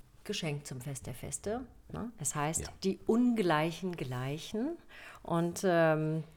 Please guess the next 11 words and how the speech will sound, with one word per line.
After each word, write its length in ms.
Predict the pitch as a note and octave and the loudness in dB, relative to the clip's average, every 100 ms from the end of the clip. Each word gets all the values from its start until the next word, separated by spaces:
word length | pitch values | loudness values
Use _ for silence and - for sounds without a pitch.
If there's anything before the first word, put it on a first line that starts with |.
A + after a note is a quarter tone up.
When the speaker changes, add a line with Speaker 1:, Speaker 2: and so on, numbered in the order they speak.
| - | -10
Speaker 1:
trifft 680 | - A3+ - - - G3 F#3+ - - | 6 6 6 -4 -6 -6 -10 -2 4
den, 360 | F#3 F3+ E3+ - | 4 4 0 -4
äh, 300 | - E3+ D#3+ D3 | -6 -4 -4 0
ja, 180 | F3+ C#3+ - - | 0 2 -2 -8
den 120 | D#3+ | -8
Zahn 240 | - E3 E3+ | -2 0 0
der 140 | E3+ | 0
Zeit, 340 | - E3 E3+ | 2 0 0
würde 140 | F3+ F3+ | -2 -4
ich 140 | - | -2
sagen. 420 | E3+ D#3+ F3 B3 | 0 0 0 -2